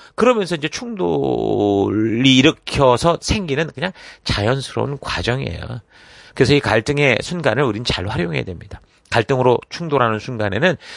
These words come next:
자칫 감정적으로 이제 마음이 상하게 되기 때문에 바르게 조절하기 어려울 수도 있어요. 그래서 자칫 잘못하면 갈등이 관계의 파괴로 치닫게 될 수도 있는데, 그런데 이제 이런 갈등의 순간은 하나님께서 우리로 하여금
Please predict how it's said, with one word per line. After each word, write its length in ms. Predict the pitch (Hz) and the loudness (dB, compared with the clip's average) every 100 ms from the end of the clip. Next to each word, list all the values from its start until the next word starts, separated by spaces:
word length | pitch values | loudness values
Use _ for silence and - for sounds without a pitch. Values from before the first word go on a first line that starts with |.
| - | -8
자칫 340 | - - 131 - | -6 -4 -4 -4
감정적으로 640 | - 113 147 202 180 151 | -4 -2 2 2 4 4
이제 140 | 135 127 | 4 2
마음이 300 | 92 95 123 | 2 2 0
상하게 400 | - 202 214 165 | -2 -2 -2 0
되기 200 | 110 98 | -2 -2
때문에 360 | - 101 156 - - - | -4 0 0 -2 -10 -6
바르게 360 | 107 120 135 | -2 0 0
조절하기 500 | - 107 110 107 110 | 0 0 2 0 2
어려울 260 | 98 104 101 | 2 2 0
수도 160 | - | -2
있어요. 220 | 85 - 78 - - - | -10 -10 -16 -18 -20 -8
그래서 180 | - 156 | 0 2
자칫 260 | - 135 - | 2 2 2
잘못하면 580 | 165 160 - 151 226 254 - - | 0 0 0 2 2 0 -14 -8
갈등이 600 | - 113 - 135 180 277 - - | -2 -2 0 0 2 0 -4 -8
관계의 540 | - 101 110 113 135 175 _ | -2 0 0 2 2 2 _
파괴로 720 | - - 262 185 131 143 208 294 - - | -6 -4 -4 -2 0 4 4 2 -6 -10
치닫게 360 | - - - | -4 -2 0
될 120 | 131 | 0
수도 160 | 101 - | 0 0
있는데, 680 | 120 120 143 95 90 123 87 - - - | -2 -2 0 4 4 4 0 -4 -20 -2
그런데 300 | 220 240 226 | 0 2 2
이제 140 | 151 | 2
이런 240 | 156 175 | 2 2
갈등의 960 | 160 110 113 _ 156 151 147 139 139 147 | 0 -2 -2 _ -2 2 4 2 2 2
순간은 720 | - 220 196 151 110 151 160 95 - - | 0 -4 0 2 4 4 4 2 -12 -10
하나님께서 480 | - 220 196 180 180 | -2 0 2 0 0
우리로 260 | 139 139 135 | 2 4 6
하여금 360 | 120 127 180 | 4 2 -2